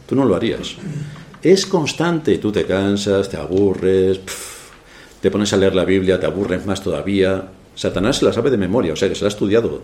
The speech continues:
de lo lindo, porque cuando tentó al Señor, citó textos bíblicos con una precisión absoluta. Así que sabe mucho más de los que se llaman creyentes. Así que hay muchas cosas que aprender de Satanás. Pero sabemos quién es Satanás.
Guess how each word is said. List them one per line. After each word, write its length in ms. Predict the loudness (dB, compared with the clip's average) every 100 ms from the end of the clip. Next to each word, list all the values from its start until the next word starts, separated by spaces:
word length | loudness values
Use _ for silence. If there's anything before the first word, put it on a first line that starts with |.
| -8
de 80 | -4
lo 80 | -2
lindo, 300 | -2 -4 -6
porque 220 | -8 -8
cuando 220 | -6 -8
tentó 280 | -6 -4 0
al 80 | 2
Señor, 380 | 2 2 0 -2 -10 -20 -20 -18
citó 460 | -2 2 8 10 10
textos 380 | 8 8 4
bíblicos 440 | 4 4 4 2 2
con 100 | 2
una 140 | 2
precisión 400 | 2 0 0 0
absoluta. 640 | 0 0 2 2 0 -8 -10
Así 180 | -8 -2
que 120 | 0
sabe 240 | 2 2
mucho 240 | 0 2 2
más 180 | 2
de 60 | 2
los 100 | 0
que 100 | 0
se 120 | 0
llaman 200 | 2 2
creyentes. 580 | 0 0 -2 -6 -8 -10 -18 -20 -20 -20 -16 -8
Así 160 | -2
que 80 | 2
hay 60 | 4
muchas 280 | 4 0
cosas 260 | 0 0 0
que 80 | 0
aprender 280 | -2 -2 -4
de 80 |
Satanás. 440 | -4 -6 -4 -4 -6 -18 -20 -20 -20 -20 -20 -18 -20 -20 -20 -20 -20 4
Pero 560 | 8 8 8 6 4 -2 -8
sabemos 420 | -2 0 0 0
quién 140 | -2
es 100 | -2
Satanás. 560 | -4 -4 -4 -4 -6